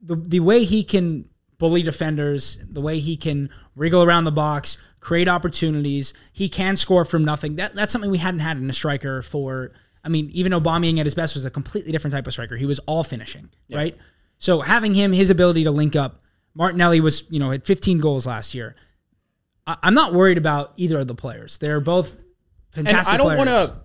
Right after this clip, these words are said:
Speaker 2: be the person who you read stats and that's fact. Because
Speaker 1: Right, like
Speaker 2: in soccer, more than anything,
Speaker 1: stats are use-, goal and assist
Speaker 2: not
Speaker 1: numbers
Speaker 2: useless,
Speaker 1: are pretty much
Speaker 2: but
Speaker 1: useless.
Speaker 2: there is so much more to it. For the example of the Saka Salah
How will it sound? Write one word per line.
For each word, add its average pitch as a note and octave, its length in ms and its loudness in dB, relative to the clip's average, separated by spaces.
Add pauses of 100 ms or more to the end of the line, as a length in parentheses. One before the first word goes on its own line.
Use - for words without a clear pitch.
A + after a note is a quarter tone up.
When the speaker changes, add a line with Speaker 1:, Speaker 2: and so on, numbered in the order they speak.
Speaker 2:
be D#3+ 360 2
the C3+ 280 -6
person C#3+ 460 -2
who B2+ 440 -4 (360)
you C#3+ 200 -4
read C#3 240 2
stats C3+ 600 0
and B2 320 0
that's A#2+ 240 -2
fact. - 460 -10
Because D3 400 -2 (240)
Speaker 1:
Right, B3 240 2
like G3 160 4
Speaker 2:
in G3 140 2
soccer, B3 680 4
more F#3 300 6
than E3+ 160 0
anything, E3 720 0
Speaker 1:
stats F#3+ 360 2
are E3+ 140 2
use-, D#3+ 240 0
goal G#3 400 4
and A#3+ 140 8
assist C4+ 260 4
Speaker 2:
not - 20 2
Speaker 1:
numbers G3+ 280 6
Speaker 2:
useless, F3 180 4
Speaker 1:
are B2 80 4
pretty F3+ 140 4
much E3 140 0
Speaker 2:
but F#3 160 8
Speaker 1:
useless. D#3+ 260 -6
Speaker 2:
there G3 240 4
is F#3 160 2
so G#3 180 2
much G#3 240 0
more D3+ 320 0
to G3+ 160 0
it. A#3 220 0 (240)
For - 160 2
the F3 120 4
example E3+ 400 0
of D#3 120 0
the D3+ 80 -2
Saka C#3+ 340 0
Salah A#2 440 -2